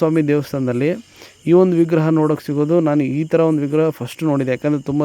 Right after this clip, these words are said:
ದೊಡ್ಡ ವಿಗ್ರಹ ಇದು. ಅದಾದಮೇಲೆ ಇಲ್ಲೊಂದು ಪವಾಡ ಕೂಡ ನಡೆದೇ ನಡೆಯುತ್ತೆ. ಆಮೇಲೆ ಜೊತೆಗೆ ಏನು ಅಂದರೆ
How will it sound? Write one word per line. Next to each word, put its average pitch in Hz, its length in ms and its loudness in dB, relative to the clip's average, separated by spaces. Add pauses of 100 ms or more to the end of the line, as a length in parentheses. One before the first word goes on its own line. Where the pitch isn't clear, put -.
(120)
ದೊಡ್ಡ 131 120 -4 (100)
ವಿಗ್ರಹ 139 300 -2 (120)
ಇದು. 135 140 -2 (720)
ಅದಾದಮೇಲೆ 165 500 2
ಇಲ್ಲೊಂದು 175 320 -2
ಪವಾಡ 139 240 4 (120)
ಕೂಡ 170 100 0 (120)
ನಡೆದೇ 139 260 -2
ನಡೆಯುತ್ತೆ. 131 400 -2 (680)
ಆಮೇಲೆ 170 220 2 (120)
ಜೊತೆಗೆ 180 380 0
ಏನು 180 160 2
ಅಂದರೆ 127 180 2